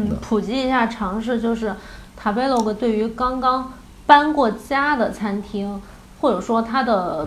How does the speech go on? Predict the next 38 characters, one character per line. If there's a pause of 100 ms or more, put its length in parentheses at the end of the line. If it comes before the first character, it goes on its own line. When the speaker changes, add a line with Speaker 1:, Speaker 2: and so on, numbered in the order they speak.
Speaker 2:
评
分
数、
Speaker 1:
嗯。
Speaker 2:
评
论
数
不
到
一
定
数
量
级
的
餐
厅
是
有
一
些
压
制
的， (140)
就 (100)
是
评
分
会
降
低
很 (180)
多。 (460)
嗯。 (1300)
Speaker 1:
嗯， (480)
是
这
样